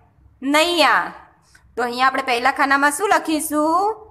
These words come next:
નૈયા. થઈ ગયું ને વિદ્યાર્થી મિત્રો? આગળ જોઈએ તો આપણો અહીંયા બીજા નંબરનું ચિત્ર છે, તો આને આપણે શું કહેવાય? પપૈયું.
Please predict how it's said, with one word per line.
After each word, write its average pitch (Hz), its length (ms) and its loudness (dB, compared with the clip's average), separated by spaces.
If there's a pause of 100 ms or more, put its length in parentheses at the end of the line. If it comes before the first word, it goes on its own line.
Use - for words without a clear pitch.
(1200)
નૈયા. 277 2250 -4 (1700)
થઈ 214 160 -6
ગયું 311 160 2
ને 440 40 -2
વિદ્યાર્થી 370 460 -4
મિત્રો? 311 560 -6 (720)
આગળ 254 240 0
જોઈએ 294 320 -2
તો 294 140 -2
આપણો 277 280 2
અહીંયા 277 420 0 (260)
બીજા 262 240 -2
નંબરનું 285 340 0
ચિત્ર 277 340 -6
છે, 294 380 -2
તો 269 160 -2
આને 254 280 0
આપણે 269 220 -2
શું 339 200 -10
કહેવાય? 294 760 2 (720)
પપૈયું. 285 880 0